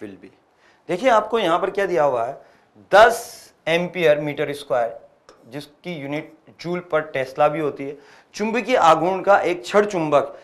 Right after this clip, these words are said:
क्षैतिज तल में स्वतंत्रता पूर्वक घूम सकता है। इसको चार into दस की घात माइनस पांच टेस्ला के क्षैतिज चुंबकीय क्षेत्र में इस छड़ चुंबक को क्षेत्र की समांतर दिशा से साठ डिग्री तक घुमाते हुए किया गया कार्य होगा।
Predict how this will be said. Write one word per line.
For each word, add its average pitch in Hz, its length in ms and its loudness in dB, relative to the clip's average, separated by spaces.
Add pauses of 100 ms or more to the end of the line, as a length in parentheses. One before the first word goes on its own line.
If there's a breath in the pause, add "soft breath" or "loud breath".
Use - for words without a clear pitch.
(120)
क्षैतिज 240 640 2
तल 175 160 2
में 185 140 -2
स्वतंत्रता 160 600 -4
पूर्वक 135 360 -8
घूम 139 120 -12
सकता - 380 -18
है। - 80 -18 (560 soft breath)
इसको 247 240 -2
चार 208 380 8
into 226 220 -2
दस 185 180 0
की - 120 -4
घात 202 240 4
माइनस 165 380 0
पांच 160 280 -2
टेस्ला 156 320 0
के 180 140 -4
क्षैतिज - 840 -2
चुंबकीय 190 300 0
क्षेत्र 180 320 -4
में 190 380 -6
इस 214 180 -8
छड़ 220 180 2
चुंबक 170 360 -2
को 180 160 2
क्षेत्र 220 720 -2
की 240 180 -8
समांतर 185 520 4
दिशा 165 300 4 (100)
से 226 320 8
साठ 185 340 8
डिग्री 208 220 4
तक 202 180 4
घुमाते 156 480 0
हुए 143 260 0
किया 139 500 -4
गया 120 200 -4
कार्य 101 320 -8
होगा। 92 220 -12